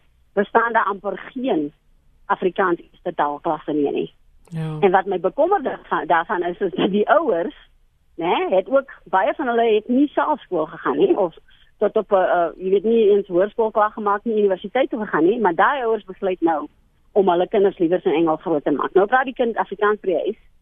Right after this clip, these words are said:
Speaker 1: en probeer dan nou in Engels alles by die skool doen.
Speaker 2: Hmm.
Speaker 1: Die ouers is tevrede met die kwaliteit wat hulle daar kry, maar ek kan jou sê as 'n akademikus, dis nie die beste omgewing vir 'n kind om in Afrikaans te swat in daai geval nie.
Speaker 2: Ja.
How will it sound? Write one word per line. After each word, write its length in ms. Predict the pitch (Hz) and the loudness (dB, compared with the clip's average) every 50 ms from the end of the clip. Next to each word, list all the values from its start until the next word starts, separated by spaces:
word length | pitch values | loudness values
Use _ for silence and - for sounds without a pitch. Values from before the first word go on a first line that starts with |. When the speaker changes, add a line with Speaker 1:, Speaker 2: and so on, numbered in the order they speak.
| _ _ _ - | _ _ _ -4
Speaker 1:
en 160 | - 190 180 190 | 0 0 0 2
probeer 440 | 190 175 160 170 185 202 202 185 | 0 0 2 2 2 4 4 2
dan 220 | 165 160 165 180 180 | 0 0 0 2 2
nou 200 | 160 151 160 170 | 2 0 0 0
in 100 | 170 - | 0 2
Engels 340 | - 202 196 190 175 170 - 160 | 2 4 4 2 2 0 0 -2
alles 160 | 165 165 156 | -2 -2 -2
by 80 | 175 156 | -4 -4
die 140 | 151 - - | -4 -6 -6
skool 240 | - 170 165 151 151 | -2 -2 0 0 0
doen. 240 | 147 139 - 165 - _ _ _ _ _ _ - | 0 0 0 -2 -4 _ _ _ _ _ _ -12
Speaker 2:
Hmm. 280 | 170 165 160 160 156 156 175 | -10 -10 -8 -10 -6 0 2
Speaker 1:
Die 80 | 196 | 2
ouers 240 | 196 233 269 254 - | 4 4 2 0 -4
is 80 | 240 - | -8 -8
tevrede 340 | - 226 - 262 240 233 233 226 | -8 -8 -4 0 0 2 2 2
met 80 | 208 | 0
die 100 | 202 190 - | 0 0 0
kwaliteit 440 | 208 190 202 190 - 262 285 269 254 | 0 0 0 0 0 -2 0 -2 -4
wat 80 | 226 | -4
hulle 160 | 214 196 170 | -2 -2 0
daar 160 | 165 151 156 - | 0 0 -2 -2
kry, 140 | - 170 170 170 | -2 -2 0 2
maar 200 | 175 143 185 247 | 2 2 0 -2
ek 80 | - 285 | -2 -2
kan 100 | 254 233 | 0 2
jou 120 | 220 214 - | 0 0 2
sê 100 | - 233 196 | 2 2 2
as 120 | 202 - | 0 0
'n 120 | 202 175 165 | -2 -2 -2
akademikus, 600 | - 196 170 180 170 165 156 - 294 269 214 - - - _ _ _ _ - - | 0 0 2 2 2 2 2 2 0 0 0 -2 -8 -20 _ _ _ _ -10 -4
dis 160 | - 196 185 | -4 -2 0
nie 120 | - 277 254 | 0 0 2
die 140 | 240 214 - - 196 | 2 2 4 4 2
beste 300 | 214 202 - - 226 190 | 2 2 0 0 0 0
omgewing 580 | 196 185 - - 220 202 170 165 151 143 143 - _ _ _ _ | 0 0 -2 0 0 0 0 0 -2 -4 -6 -8 _ _ _ _
vir 100 | - 190 | 0 0
'n 80 | 190 - | 0 0
kind 200 | - 196 180 175 | 2 0 0 2
om 100 | 175 180 | 2 2
in 60 | 175 | 2
Afrikaans 480 | 170 160 - 175 165 190 180 160 151 - | 0 0 -2 -4 -2 0 0 -2 -2 -4
te 80 | 165 | -8
swat 300 | - - 175 151 156 - | -4 0 0 0 0 2
in 120 | 165 165 147 | 0 0 2
daai 200 | 147 143 143 139 | 2 0 -2 -4
geval 340 | - - - 143 135 - 127 | -6 -10 -8 -6 -4 -4 -4
nie. 380 | - - _ _ - 180 175 | -6 -8 _ _ -10 -6 -6
Speaker 2:
Ja. 180 | 165 160 151 | -6 -6 -8